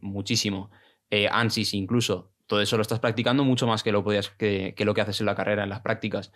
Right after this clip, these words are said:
Entonces, son cosas que luego la gente, eh, pone en sus currículums. Eh, hay mucho, mucha persona, sobre todo de aquí cerca de Valencia, que nos ha comentado que luego van a entrevistas de trabajo, comentan un poco que no, era de generación espontánea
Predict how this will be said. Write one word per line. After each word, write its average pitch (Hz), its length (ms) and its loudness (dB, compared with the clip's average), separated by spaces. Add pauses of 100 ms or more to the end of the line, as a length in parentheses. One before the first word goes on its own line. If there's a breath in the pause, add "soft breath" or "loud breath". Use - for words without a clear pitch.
(300 soft breath)
Entonces, 107 520 0
son - 180 0
cosas 117 220 2
que 131 200 2
luego 104 220 2
la 120 100 2
gente, 110 440 -4 (160)
eh, 98 280 0 (120)
pone 107 140 2
en 101 40 0
sus 104 140 -6
currículums. 120 600 0 (360 soft breath)
Eh, 101 380 4
hay 101 100 2
mucho, 101 880 2
mucha 113 320 0
persona, 113 420 2
sobre 107 220 0
todo 110 240 4
de 107 80 4
aquí 113 180 -2
cerca 110 260 0
de 104 100 2
Valencia, 101 500 0 (340 soft breath)
que 107 140 2
nos 104 200 0
ha 107 60 -2
comentado 110 480 2
que 98 120 -2
luego 98 220 0
van 107 120 2
a - 40 2
entrevistas 107 320 0
de 110 60 0
trabajo, 113 560 0
comentan 107 360 2
un 107 100 4
poco 110 200 6
que 107 140 -2
no, 175 260 -2
era 147 240 0
de 139 80 0
generación 127 360 0
espontánea 120 600 -2